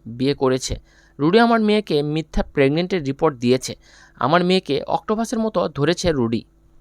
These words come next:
কারণ একটাই, ও আমার শত্রু বংশধর, ও আমাদের পরিবারে শেষ করতে চায়। আমি আমার মেয়েকে ওই রুডির কবল থেকে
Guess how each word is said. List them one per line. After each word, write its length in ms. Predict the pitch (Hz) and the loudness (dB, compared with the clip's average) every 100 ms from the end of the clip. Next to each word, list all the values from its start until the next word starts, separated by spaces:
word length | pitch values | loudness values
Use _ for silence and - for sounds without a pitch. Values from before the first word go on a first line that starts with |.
| _ - | _ 2
কারণ 300 | 214 240 240 | 4 4 2
একটাই, 560 | 170 190 - 196 147 - | 0 -2 2 2 2 -2
ও 160 | - 196 | 2 4
আমার 380 | 202 220 208 254 | 6 2 0 -2
শত্রু 640 | - - - 196 196 214 202 | -8 -14 0 0 2 0 4
বংশধর, 500 | 139 139 156 123 104 - - | 4 4 0 -2 -2 -10 2
ও 100 | 165 | 4
আমাদের 500 | 147 147 196 190 190 | 6 4 4 2 0
পরিবারে 380 | 180 185 185 185 | 0 2 2 0
শেষ 260 | - 151 | -6 -8
করতে 280 | - - 147 | -4 -4 -2
চায়। 200 | - 107 - - _ | -2 -4 -6 -20 _
আমি 240 | 113 160 | -2 2
আমার 320 | 233 214 196 196 | 4 6 4 2
মেয়েকে 420 | 180 190 190 180 | 0 -2 -2 -4
ওই 140 | - 180 | 0 0
রুডির 400 | 131 143 175 220 | 0 -2 -2 -2
কবল 280 | 190 190 196 | 2 2 2
থেকে 320 | 208 202 | 0 -6